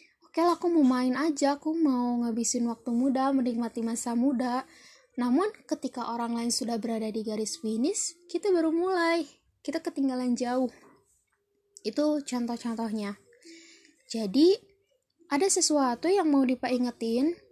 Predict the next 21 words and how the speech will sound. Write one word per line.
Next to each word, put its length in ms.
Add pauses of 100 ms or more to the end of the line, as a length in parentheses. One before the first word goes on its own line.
(400)
terutama 440
buat 400
anak 240
muda, 560 (280)
dan 160
anak 260
muda 300
wajib 480
banget 360
dengerin 440
ini. 440 (2000)
Diri 340
kita 500 (400)
memang 320
bisa 240
lemah, 320 (880)
tapi 320
jangan 400
sampai 520
itu 200
terjadi. 560